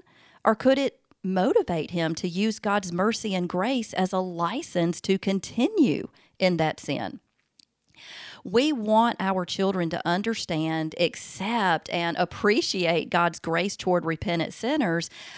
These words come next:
but we don't want to encourage them to be abusers of his grace. Jude four warns about the ungodliness of those who abuse his grace as a means to serve their own sinful desires.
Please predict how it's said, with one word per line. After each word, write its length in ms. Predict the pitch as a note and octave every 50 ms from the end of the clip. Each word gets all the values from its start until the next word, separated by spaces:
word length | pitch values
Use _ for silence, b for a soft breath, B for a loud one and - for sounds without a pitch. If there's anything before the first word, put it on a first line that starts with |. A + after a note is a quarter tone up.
| B B
but 160 | - G3 - G3
we 140 | G3 G3
don't 260 | F#3 - A#3+ D4+ - -
want 140 | C#4 B3
to 60 | - G3+
encourage 480 | G3 F#3 - - A3 A#3 A3 G3+ -
them 180 | - F3+ E3+ D#3+
to 120 | - F#3
be 220 | E3+ F3 F3 F3 -
abusers 880 | E3+ D#3+ D3+ D#3 - E3 F3+ G3 G3+ F3+ - D#3+ D#3 - - - - - -
of 160 | E3+ D#3+ -
his 160 | - D#3+ -
grace. 480 | - - A2+ F#2+ - - - - - - B B B B B B B B B B -
Jude 340 | F#3+ F#3+ G3 G#3 A3+ G#3 -
four 340 | - - G#3 G#3 A3 A3+ G#3+
warns 380 | F3+ F#3 F#3+ G3 G3+ G3 F3+
about 280 | F#3 E3+ E3+ D#3+ - F3
the 80 | - -
ungodliness 960 | - F3 F3+ F#3 D#3+ - E3 D#3+ F3 F#3 F3+ F3+ E3 D#3+ D#3 D3+ D#3 D#3 -
of 140 | - E3+ D#3+
those 300 | - E3 E3 F3 - -
who 140 | G3 F3 E3
abuse 540 | E3 D#3 D#3+ - E3 E3+ F3 F#3+ F#3+ -
his 160 | - F3 D#3+ -
grace 540 | - E3+ E3+ E3+ F3+ F3+ E3 D#3+ D#3+ -
as 160 | - E3 D#3+ F3
a 40 |
means 280 | E3 E3 E3 E3 D#3 -
to 120 | - E3
serve 640 | D#3+ - - - - E3+ F3 F3+ F3 E3 D#3+ D#3+ D#3
their 180 | - E3 D#3+
own 200 | - E3 E3 E3+
sinful 380 | E3 - - E3 D#3+ - - D#3
desires. 680 | D#3 D#3+ D#3+ - E3 G#3+ D#4+ E4 - - - - -